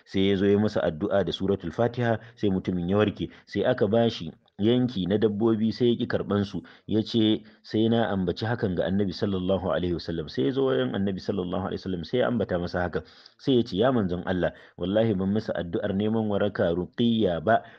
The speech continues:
face da Suratul Fatiha." Sai ya murmushi ya ce, "Me ya sanar da kai cewa ita Suratul Fatiha surar neman waraka ce?"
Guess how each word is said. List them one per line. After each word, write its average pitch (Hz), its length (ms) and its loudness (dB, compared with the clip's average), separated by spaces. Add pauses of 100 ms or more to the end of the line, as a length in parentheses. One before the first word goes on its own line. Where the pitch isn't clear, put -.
face 110 480 -2
da 90 80 0
Suratul 123 400 -2
Fatiha." - 400 -6 (240)
Sai 107 160 2
ya 113 80 6
murmushi 107 560 0
ya 107 80 2
ce, 90 160 -4 (320)
"Me 98 160 0
ya 107 80 2
sanar 117 260 2
da 101 140 0
kai 104 160 0
cewa 101 320 4
ita 92 240 0
Suratul 104 400 0
Fatiha 101 480 0
surar 104 320 0
neman 101 400 -2
waraka 92 400 -2
ce?" 127 240 0